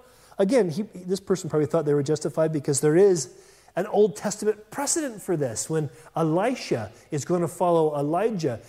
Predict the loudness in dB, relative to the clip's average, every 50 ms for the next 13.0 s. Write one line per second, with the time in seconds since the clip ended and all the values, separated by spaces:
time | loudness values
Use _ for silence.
0 | -20 -18 -4 0 2 4 4 4 2 -2 -4 -4 -2 0 0 0 0 -4 -6 -2
1 | 0 0 0 0 0 -2 -2 -2 -2 -2 -2 -2 -2 -2 -2 -4 -4 -2 0 -2
2 | -2 -2 -2 -4 -4 -4 -4 -4 -4 -6 -8 -10 -10 -10 -12 -12 -10 -12 -12 -12
3 | -12 -16 _ _ _ _ _ _ -12 -10 -8 -8 -6 -6 -4 -4 -4 -4 -2 -2
4 | -2 -2 -2 -4 -4 -4 -4 -4 -4 -4 -4 -4 -4 -6 -6 -8 -14 -12 -10 -8
5 | -8 -8 -8 -6 -8 -8 -8 -10 -12 -12 -12 -16 -16 -16 -18 -20 -20 -20 _ _
6 | _ _ -6 -2 -2 -2 -2 -2 -6 -6 -6 -8 -8 -8 -8 -6 -8 -8 -8 -6
7 | -8 -8 -8 -8 -8 -6 -6 -6 -6 -10 -14 -20 _ -4 -2 -2 0 0 -2 -4
8 | -4 -6 -4 -4 -4 -6 -6 -8 -8 -8 -8 -8 -10 -10 -12 -14 -10 -8 -4 -4
9 | -4 -4 -4 -6 -6 -8 -6 -8 -8 -10 -12 -12 -10 -10 -10 -10 -10 -12 -14 -16
10 | -18 _ -16 -16 -16 -16 -18 -18 -20 -20 _ _ _ _ _ _ _ _ _ _
11 | _ _ _ _ _ _ _ _ _ _ _ _ _ _ -8 -2 -2 0 0 2
12 | 0 0 0 0 -2 -2 -2 0 -2 -2 -2 -4 -6 -8 -6 -6 -6 -8 -10